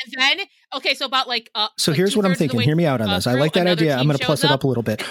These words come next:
Speaker 2: We're
Speaker 1: Idris
Speaker 2: gonna,
Speaker 1: is,
Speaker 2: we're
Speaker 1: he's
Speaker 2: gonna
Speaker 1: their
Speaker 2: make Losers
Speaker 1: coach.
Speaker 2: two, but we're gonna remake it as Ladybugs. Okay. And Chris, Chris Evans.
Speaker 1: Okay, let's do this, let's do this.
Speaker 2: Chris Evans is gonna play the Jonathan Brandis part. Okay.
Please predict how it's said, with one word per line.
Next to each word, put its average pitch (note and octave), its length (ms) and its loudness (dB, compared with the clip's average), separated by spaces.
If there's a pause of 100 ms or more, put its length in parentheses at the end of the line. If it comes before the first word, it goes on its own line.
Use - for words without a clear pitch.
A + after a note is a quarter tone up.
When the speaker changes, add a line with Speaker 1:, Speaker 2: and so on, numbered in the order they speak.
(120)
Speaker 2:
We're D3 80 4
Speaker 1:
Idris D#3 80 2
Speaker 2:
gonna, C#3+ 160 0
Speaker 1:
is, D#3 80 -6
Speaker 2:
we're - 680 -6
Speaker 1:
he's E3 40 2
Speaker 2:
gonna F3+ 120 2
Speaker 1:
their E3+ 80 4
Speaker 2:
make G3+ 140 0
Losers G#3 320 2
Speaker 1:
coach. - 20 -8
Speaker 2:
two, G#3+ 160 2
but D#3+ 140 0
we're D#3 100 2
gonna D3 160 2
remake E3+ 460 2
it D#3 100 -2
as C3+ 220 0
Ladybugs. B2+ 760 0 (220)
Okay. C3 320 0
And C3 140 0
Chris, F#3 240 -2 (680)
Chris A3+ 320 0
Evans. F3+ 400 -4 (180)
Speaker 1:
Okay, - 100 0
let's C#4+ 100 -2
do - 20 -12
this, - 160 -6
let's - 180 -12
do B3 100 -8
this. E3+ 80 -8
Speaker 2:
Chris G3+ 220 0
Evans F3+ 280 2
is D#3 100 0
gonna E3 140 2
play D#3 160 2
the C#3+ 100 2
Jonathan C#3+ 380 2
Brandis B2 320 2
part. F2 260 -4 (680)
Okay. C3+ 260 -2